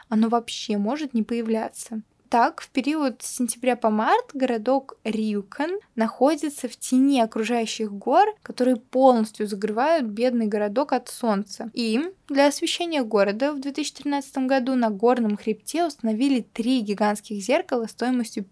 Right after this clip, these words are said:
пять миллионов норвежских крон, которые отражают солнечный свет на центральную площадь. Так что у них всегда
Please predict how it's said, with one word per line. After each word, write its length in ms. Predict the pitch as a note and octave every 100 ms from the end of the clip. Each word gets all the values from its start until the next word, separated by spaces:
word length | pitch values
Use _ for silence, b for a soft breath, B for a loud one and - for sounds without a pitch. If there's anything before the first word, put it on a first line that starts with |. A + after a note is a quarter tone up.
| _
пять 380 | A3+ A3+ A3+ A3+
миллионов 600 | G#3 G#3 G#3 C#4+ D#4 -
норвежских 640 | A3 G#3 A#3+ C4+ - B3+
крон, 320 | - C4+ G#3+ A3
которые 520 | - - - D4 E4 C4
отражают 600 | A3 G#3+ G#3+ B3+ A#3+ -
солнечный 460 | A3+ A3 - G#3
свет 400 | - A3+ D4+ F4
на 100 | A#3+
центральную 640 | G3+ A3 G#3 A3+ C4 A#3+ A3
площадь. 680 | - G#3 G3 - - A3 - -
Так 160 | G#3
что 680 | - - - G#3 G#3 G3+ G3
у 80 | A3
них 320 | A3 D#4+ G#4+
всегда 720 | - - A3+ G#3 A#3 D4+ E4